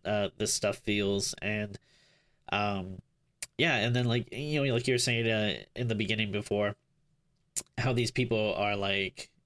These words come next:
yeah, being, like, looked down upon, and, um, you know, there's, like, a prejudice against them, and, you know, it did kinda, like, uh, hit home, and then, like, um,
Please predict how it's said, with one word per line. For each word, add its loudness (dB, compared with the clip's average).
yeah, 2
being, 0
like, 0
looked -2
down 0
upon, -2
and, -4
um, 0
you 0
know, -2
there's, 0
like, 0
a -2
prejudice 0
against -4
them, -2
and, -2
you -10
know, 2
it 0
did 4
kinda, 2
like, 0
uh, 0
hit 0
home, 0
and -2
then, 0
like, -2
um, -2